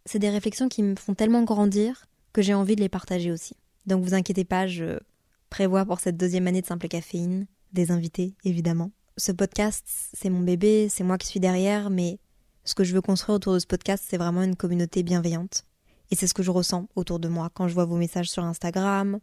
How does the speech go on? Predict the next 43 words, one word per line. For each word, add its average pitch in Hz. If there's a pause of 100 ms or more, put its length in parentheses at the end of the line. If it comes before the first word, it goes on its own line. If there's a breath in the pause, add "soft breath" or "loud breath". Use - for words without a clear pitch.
(520)
quand 175
je 170
vois 175
le 170
fait 175
que -
vous 165
vous 170
rencontriez, 190 (640)
quand 175
je 175
vois, 175 (460)
quand 190
je 175
vous 190
croise 226 (120)
dans 196
la 180
rue, 202
vous 190
me 185
parlez 196 (100)
du -
podcast. - (640)
Et 185
ça 196
me 190
fait 196
tellement 220
du 208
bien, 202
en 190
fait. - (800)
Et 202
là, 208
avec 202
les 190
messages 190
vocaux 196
que 196
vous 196
m'avez 180
envoyés 180